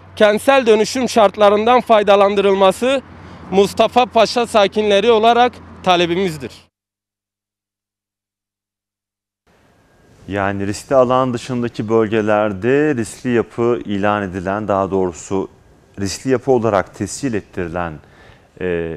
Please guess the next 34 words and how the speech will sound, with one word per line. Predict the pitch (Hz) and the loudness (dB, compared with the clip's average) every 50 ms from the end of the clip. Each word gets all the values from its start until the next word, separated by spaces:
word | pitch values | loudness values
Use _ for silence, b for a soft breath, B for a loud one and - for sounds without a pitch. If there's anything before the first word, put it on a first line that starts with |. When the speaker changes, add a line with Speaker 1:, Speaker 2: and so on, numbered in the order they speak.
| - - - | -12 -12 -8
Speaker 2:
evlerde | - 104 98 95 110 120 117 110 101 92 98 120 | -6 -6 -4 -2 -2 0 0 0 0 -2 -2 -2
aslında | 117 101 - - 117 104 | -2 -4 -6 -10 -14 -12
kentsel | - 107 98 95 - - 110 104 98 | -8 -8 -8 -8 -6 -6 -4 -4 -4
dönüşümden | 98 98 95 90 - - 98 101 101 98 | -4 -8 -8 -10 -12 -12 -10 -8 -8 -8
faydalanabiliyor. | 98 - 101 98 92 101 98 98 104 104 98 98 98 101 104 127 156 - b b b b b b b b b b _ _ _ _ _ _ - - | -6 -4 -4 -4 -4 -4 -6 -6 -6 -8 -8 -6 -6 -4 -4 -4 -6 -10 b b b b b b b b b b _ _ _ _ _ _ -12 -6
Şöyle, | - 139 139 139 127 117 139 143 | -2 0 2 2 0 0 -2 0
orta | 117 113 107 104 - 139 127 | 0 0 0 0 2 2 2
hasarlı | 123 - - 123 113 110 110 110 | 2 2 0 0 2 2 2 0
ya | 107 107 98 | -2 -2 -2
da | 107 76 | 0 0
ağır | 98 107 123 135 131 | 2 2 2 2 0
hasarlıysa | 123 110 - 117 98 95 92 92 90 - - 87 | -4 -4 -2 -2 0 0 0 -2 -6 -10 -10 -12
eviniz, | 87 87 85 87 98 123 156 165 - - - _ b b b b b | -10 -10 -10 -10 -8 -8 -10 -10 -12 -16 -20 _ b b b b b
siz | - - 120 113 107 113 | -14 -10 -8 -8 -8 -6
bu | 113 107 | -6 -4
durumdan | 117 110 107 107 107 107 107 104 | -4 -4 -2 -2 -2 -2 -2 0
faydalanabiliyorsunuz. | - 113 104 101 98 107 104 107 107 104 107 113 123 120 107 - - 104 95 87 | 2 2 2 2 0 -2 -4 -4 -6 -6 -4 -4 -4 -4 -4 -6 -12 -12 -8 -6
Altı | 85 95 90 - - 104 | -4 -4 -4 -6 -8 -10
bin | 104 104 | -10 -10
üç | 98 - | -10 -12
yüz | - - | -10 -6
altı | 104 98 101 - - - | -4 -4 -4 -6 -6 -6
sayılı | 110 104 98 98 | -4 -4 -4 -2
yasa | 98 98 98 - - 123 104 | -4 -4 -4 -4 -4 -2 0
var. | 104 113 131 - - - _ b b b b b b | 0 0 -2 -4 -10 -20 _ b b b b b b
Bu | 107 113 | -4 -2
yasa | 117 110 - - 107 | -2 -2 -4 -6 -10
çerçevesinde | - - 107 101 98 - - 101 95 92 - - 107 101 104 110 123 139 143 b b b b b b | -4 -2 -2 -2 -2 -2 -6 -8 -8 -8 -8 -10 -10 -8 -6 -6 -6 -6 -8 b b b b b b
Çevre | - - 110 113 120 117 | -6 -2 -2 -2 -2 -2
Şehircilik | - - 117 113 107 101 117 113 - | -4 -4 -4 -4 -4 -4 -8 -8 -8
İl | 110 110 107 | -8 -6 -6
Müdürlüğü | 107 104 92 82 98 95 92 104 123 131 | -6 -6 -8 -6 -6 -6 -6 -6 -8 -10
sizi | 127 - 117 113 104 | -10 -10 -10 -6 -4
destekliyor. | 107 101 - - - 110 101 - - 107 110 123 151 | -4 -4 -4 -6 -8 -10 -10 -6 -2 0 0 0 0